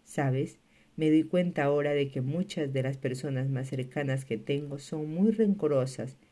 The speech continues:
pero justamente porque yo no tengo rencor y les necesito. Estas personas suelen decirme que a veces es hasta molesto ver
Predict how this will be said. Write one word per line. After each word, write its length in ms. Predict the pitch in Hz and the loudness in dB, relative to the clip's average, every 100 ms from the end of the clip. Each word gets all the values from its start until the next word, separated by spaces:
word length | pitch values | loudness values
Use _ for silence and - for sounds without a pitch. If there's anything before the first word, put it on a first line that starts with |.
| _ - _ - | _ -20 _ 0
pero 160 | 175 | 2
justamente 760 | 175 240 233 220 196 196 202 196 - _ _ _ _ _ _ _ - | 2 0 0 4 4 4 2 -4 -6 _ _ _ _ _ _ _ 4
porque 300 | 208 - 202 | 4 8 6
yo 180 | 214 | 8
no 180 | 240 233 | 4 4
tengo 280 | 220 214 214 | 2 2 0
rencor 540 | 185 143 135 135 123 - _ - | 0 -2 -2 -2 -4 -8 _ -2
y 80 | 160 | 0
les 180 | 147 | 0
necesito. 720 | 147 143 135 131 151 135 - 127 _ _ _ _ | 0 -2 -2 0 0 -2 -6 -14 _ _ _ _
Estas 240 | 185 233 226 | -4 0 -2
personas 460 | - 196 180 175 | -2 -2 -2 -2
suelen 320 | - 165 160 143 | 0 2 2 0
decirme 480 | 139 185 180 170 | 0 0 0 -2
que 100 | - | -2
a 40 | 123 | -2
veces 440 | 131 - 160 - _ - _ - | 0 0 -4 -4 _ -20 _ 0
es 160 | 190 196 | 2 2
hasta 260 | 185 180 | 0 -2
molesto 540 | 151 131 160 202 202 151 | 0 2 4 2 2 2
ver 280 | 156 170 | 2 0